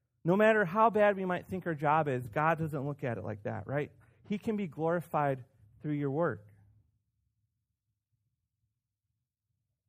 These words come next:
And not only that, but God promises justice in the end. In Colossians three twenty-five, he says, "For the wrongdoer will be paid back for the wrong he has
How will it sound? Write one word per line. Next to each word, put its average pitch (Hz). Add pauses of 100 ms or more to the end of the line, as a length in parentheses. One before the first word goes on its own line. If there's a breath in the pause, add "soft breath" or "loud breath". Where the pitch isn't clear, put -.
(1400)
And 139
not 170
only 208
that, 143
but 127
God 151
promises 147 (100)
justice 127 (720)
in 123
the 117
end. 107 (760)
In 135
Colossians 165 (140)
three 160
twenty-five, 123
he 120 (140)
says, 107 (800)
"For 156
the 143
wrongdoer 151
will 131
be 123
paid 131
back 123
for 139
the 117
wrong 117
he 131
has 117